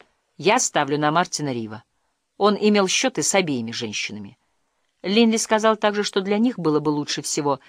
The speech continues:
если бы Вайневин пришла в себя и назвала имя напавшего на неё человека. Тогда у них сразу появится веские основания засадить Мартина Рива за решётку,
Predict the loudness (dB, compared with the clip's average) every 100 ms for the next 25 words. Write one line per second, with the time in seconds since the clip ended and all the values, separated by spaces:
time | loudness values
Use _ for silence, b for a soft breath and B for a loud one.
0 | b b -4 0 4 2 2 2 4 4
1 | 4 2 0 -2 -4 -2 -2 0 2 4
2 | 2 2 4 4 2 0 0 0 b b
3 | b -2 2 0 0 -2 -2 -2 -4 -2
4 | -2 -4 -4 -4 -4 -8 -10 -20 _ _
5 | _ _ -4 4 4 4 0 4 4 4
6 | -2 b b b 2 4 4 2 2 2
7 | 2 0 2 4 2 0 -4 -2 -2 -2
8 | 0 0 0 -6 -4 -4 -4 -4 -6 -6
9 | -6 -6 -10